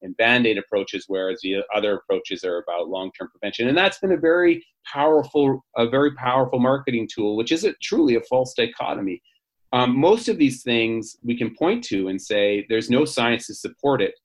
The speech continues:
And when you come to a situation like the coronavirus, you can see that the harm, the harm that something like that can actually have, because we're talking about a,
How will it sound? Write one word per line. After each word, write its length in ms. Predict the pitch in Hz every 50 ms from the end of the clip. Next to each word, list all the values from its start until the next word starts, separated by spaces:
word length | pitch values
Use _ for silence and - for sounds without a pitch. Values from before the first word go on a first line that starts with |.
| _ _ _ _ _ _ _ _ -
And 100 | 123 120
when 140 | 123 123 127
you 100 | 127 120
come 220 | - - 156 170 165
to 100 | 160 139
a 60 | 120
situation 580 | - - 131 123 - - 123 120 120 - 123
like 160 | 113 107 101 -
the 80 | 95 - -
coronavirus, 760 | 117 123 151 180 196 160 120 117 107 104 101 104 101 - - - _ _ _ _ _ _ _
you 180 | 135 123 120 -
can 100 | 123 120
see 220 | 120 - 139 135
that 160 | 127 127 117 117
the 80 | 110
harm, 560 | - - - 110 113 117 113 113 113 110 110 - - - -
the 60 | 107
harm 360 | 101 - - 120 120 120 120
that 120 | 117 113 -
something 240 | - 104 - 113 107
like 200 | 95 95 95 -
that 220 | - 95 92 92 - - _ _ _ _ _ _ _ _
can 120 | - 104 -
actually 580 | - 98 98 95 - - - 117 101 98 98
have, 520 | 95 95 - 165 190 190 131 104 92 82 - _
because 440 | 107 104 - - 110 107 107 101 -
we're 80 | 127
talking 340 | 131 139 127 117 120 - 107
about 120 | 104 101 98
a, 80 | 98